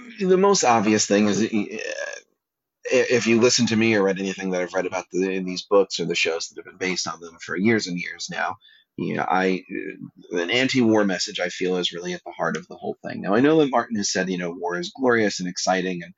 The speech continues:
I think you can think that and still be, uh, at times anyway. He's, he's never said it's always like that, just at times. And I think he's not wrong. I mean, we, we have certainly enough testimony from soldiers over the years to know that,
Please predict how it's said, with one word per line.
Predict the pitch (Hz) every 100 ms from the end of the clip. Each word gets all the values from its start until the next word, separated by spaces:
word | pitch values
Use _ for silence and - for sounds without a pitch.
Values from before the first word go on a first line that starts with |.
| - - - -
I |
think | 135 180
you | 165
can | - 95
think | - - -
that | 87 -
and |
still | - - 76
be, | 78 87 _ -
uh, | - -
at | 98 92
times | - 131 107 87
anyway. | 87 67 65 -
He's, | 90 92 -
he's | 107 101 -
never | 98 87
said | 101
it's | 85 110
always | 95 82 -
like | - -
that, | - - _ _ _ _ _
just | - 92
at | 104
times. | - 73 - - - _ _ -
And | 117
I |
think | 113 123 - _ _ _ - - - - _ _ _ _ _ _ _ -
he's | 110 123 117 _
not | 139 123 110 -
wrong. | 127 139 87 -
I |
mean, | 110 107 110 -
we, | 110 -
we | 110 104 -
have | 101 101 110 95
certainly | - 127 120 107
enough | 101 98
testimony | - 104 - 104 98 90
from | 101 92
soldiers | - 95 95 92
over | 92 85
the | 85
years | 90 123 101 92
to | -
know | 92 87
that, | 87